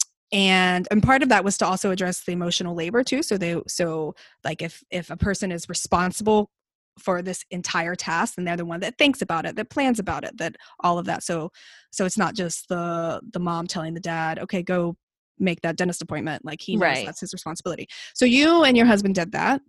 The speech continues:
Speaker 1: So tell
Speaker 2: Yeah.
Speaker 1: it, so
Speaker 2: So
Speaker 1: tell
Speaker 2: we didn't
Speaker 1: us.
Speaker 2: do what she did, right? She took, like, a retreat <laughs> and they
Speaker 1: Yeah,
Speaker 2: spent, like,
Speaker 1: yeah,
Speaker 2: a whole
Speaker 1: yeah.
Speaker 2: which is
Speaker 1: <laughs> Right.
Speaker 2: beautiful. I mean, how, what a, what an awesome dedication to, like, division of labor.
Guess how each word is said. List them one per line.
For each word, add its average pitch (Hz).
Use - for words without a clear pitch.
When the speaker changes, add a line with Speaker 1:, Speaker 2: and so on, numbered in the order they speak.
Speaker 1:
So 220
tell 233
Speaker 2:
Yeah. 233
Speaker 1:
it, -
so 233
Speaker 2:
So 226
Speaker 1:
tell 226
Speaker 2:
we 233
didn't 240
Speaker 1:
us. -
Speaker 2:
do 269
what 226
she 220
did, 180
right? 170
She -
took, -
like, 214
a 202
retreat 185
<laughs> -
and 240
they 208
Speaker 1:
Yeah, 190
Speaker 2:
spent, 196
like, 185
Speaker 1:
yeah, 208
Speaker 2:
a -
whole 220
Speaker 1:
yeah. 185
Speaker 2:
which 254
is 254
Speaker 1:
<laughs> 214
Right. 170
Speaker 2:
beautiful. 262
I 226
mean, 247
how, 214
what 220
a, 359
what 233
an -
awesome 185
dedication 170
to, 170
like, 160
division 185
of 147
labor. 147